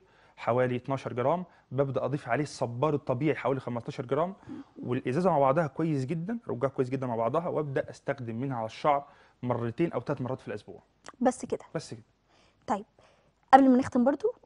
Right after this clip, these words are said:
Speaker 2: لينا حدوته نحكيها بقى، يعني انا بستنى الحدوته
Speaker 1: ربنا
Speaker 2: بتاعت
Speaker 1: يبارك
Speaker 2: كل
Speaker 1: فيك.
Speaker 2: اسبوع
Speaker 1: هي الحدوته
Speaker 2: والله.
Speaker 1: ان شاء الله في عجاله كده سريعه <laughs> عن الصيادين وعن ازاي تصطاد حلمك. كان في صياد بيصنع الاقمشه بتاعت المراكب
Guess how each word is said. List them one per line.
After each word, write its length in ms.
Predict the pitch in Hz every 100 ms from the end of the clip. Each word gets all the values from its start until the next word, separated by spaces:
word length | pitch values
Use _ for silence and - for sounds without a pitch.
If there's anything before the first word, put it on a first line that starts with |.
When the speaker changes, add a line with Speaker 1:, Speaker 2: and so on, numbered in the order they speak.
| _ _ -
Speaker 2:
لينا 220 | 226 262
حدوته 440 | - 226 202 - - _ _ _ _ -
نحكيها 420 | 226 - 240 240
بقى، 160 | 208 - - _ -
يعني 280 | 262 233 247
انا 100 | 247
بستنى 460 | 240 240 - 403 311
الحدوته 320 | - 220 220
Speaker 1:
ربنا 160 | 262 135
Speaker 2:
بتاعت 160 | -
Speaker 1:
يبارك 120 | -
Speaker 2:
كل 120 | 381 349
Speaker 1:
فيك. 100 | 262
Speaker 2:
اسبوع 300 | 247 233 226
Speaker 1:
هي 40 |
الحدوته 120 | 220 160
Speaker 2:
والله. 120 | 151
Speaker 1:
ان 60 | 135
شاء 160 | -
الله 260 | 135 139 151
في 220 | - -
عجاله 240 | 113 135
كده 120 | 123 123
سريعه 380 | 131 135 135 - - -
<laughs> 180 | -
عن 140 | - 127
الصيادين 680 | 120 - 113 117 160 160 -
وعن 280 | 117 117 117
ازاي 200 | 113 143
تصطاد 260 | - -
حلمك. 440 | - 117 95 - - _ _ _ _ _ -
كان 140 | 120
في 220 | 113 175
صياد 400 | 170 123 123 156
بيصنع 420 | 135 131 - 123
الاقمشه 500 | 107 98 76 127 139
بتاعت 220 | 113 110 113
المراكب 360 | 123 147 160